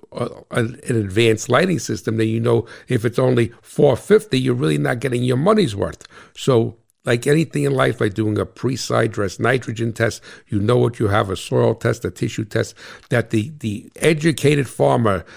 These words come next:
the knowledgeable farmer is the most profitable. So an inexpensive lux meter will go around and tell you how much lighting you're having in that particular area. And that is,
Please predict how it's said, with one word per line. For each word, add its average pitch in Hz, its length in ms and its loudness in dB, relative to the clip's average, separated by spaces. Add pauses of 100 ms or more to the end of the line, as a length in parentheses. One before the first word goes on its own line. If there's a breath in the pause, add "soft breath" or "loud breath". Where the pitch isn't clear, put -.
(140)
the 104 120 0
knowledgeable 117 720 0
farmer 107 460 0
is 95 100 -6
the 104 120 -2
most 107 440 -2 (280 loud breath)
profitable. 101 760 -2 (200 loud breath)
So 104 520 0
an 107 160 -2
inexpensive 131 960 0
lux 139 340 0
meter 87 420 -4 (460 loud breath)
will 101 140 0
go 120 240 2
around 123 280 2
and 107 140 -2
tell 110 220 2
you 104 300 -2
how 101 160 0
much 117 260 0
lighting 113 460 0
you're 104 260 -2
having 110 500 0 (340 loud breath)
in 98 160 -2
that 120 220 0
particular 110 460 0
area. 104 120 2
And 107 80 -2
that 110 120 2
is, 104 200 -4